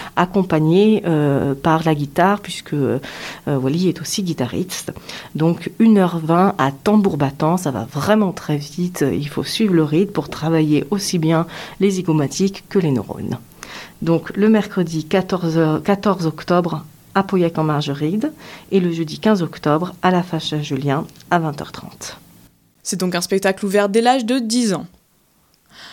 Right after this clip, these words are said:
Speaker 2: L'opération Brioche deux mille vingt commence en Lozère. La présidente de l'association départementale des parents et d'amis des personnes handicapées mentales de la Lozère, A D P I quarante-huit, Catherine Blond,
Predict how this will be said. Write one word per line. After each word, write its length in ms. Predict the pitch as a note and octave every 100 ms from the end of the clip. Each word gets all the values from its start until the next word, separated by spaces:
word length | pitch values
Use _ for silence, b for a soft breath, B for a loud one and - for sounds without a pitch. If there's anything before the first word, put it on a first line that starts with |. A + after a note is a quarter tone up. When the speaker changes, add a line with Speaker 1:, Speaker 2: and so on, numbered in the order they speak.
| B B
Speaker 2:
L'opération 520 | A#3+ C4+ C4+ C4 C4+
Brioche 340 | B3+ B3+ B3 A#3
deux 80 | A3
mille 180 | A3
vingt 160 | G3 F#3
commence 560 | F3+ C4+ B3+ A#3+ C#4+ C4+
en 60 |
Lozère. 540 | A3 G3+ G3+ A3 C#4 C4
La 100 | F#3
présidente 480 | - G3 F#3+ F#3+
de 60 | F#3+
l'association 580 | F3+ F3+ F#3 F#3 F3+ F#3
départementale 720 | F#3+ F3+ F3+ F3+ F3+ F3+ F3+
des 100 | E3+
parents 460 | - G3 G3+ A#3+ -
et 100 | F#3
d'amis 380 | F#3 A3+ A3+ C4+
des 120 | A#3
personnes 340 | F#3+ F#3 F#3
handicapées 460 | F3 E3 F3+ E3 F3
mentales 320 | E3 E3 E3
de 80 | D#3+
la 120 | D#3
Lozère, 440 | D#3 D#3+ F3+ A3+ - B B
A 80 | F3
D 140 | E3+
P 140 | E3+ E3
I 80 |
quarante-huit, 640 | D#3 F3+ F3+ F#3 - B3+ -
Catherine 400 | G3 - G3+ G3
Blond, 260 | G#3+ C4+